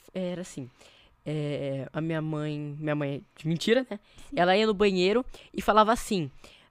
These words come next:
Speaker 1: é, ela chegava assim pro moço que tava no parque e falava,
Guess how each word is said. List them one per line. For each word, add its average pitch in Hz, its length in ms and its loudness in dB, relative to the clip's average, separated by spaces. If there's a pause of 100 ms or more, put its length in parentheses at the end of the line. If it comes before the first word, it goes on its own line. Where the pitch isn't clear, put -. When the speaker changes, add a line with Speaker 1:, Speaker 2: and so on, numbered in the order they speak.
(140)
Speaker 1:
é, 139 1040 -2 (1120)
ela 156 140 -8
chegava 143 280 -4
assim - 140 -18
pro 156 140 -10
moço 143 240 -6
que - 60 -20
tava 156 180 -4
no 165 80 -4
parque 156 300 -6
e - 20 -20
falava, 156 360 -4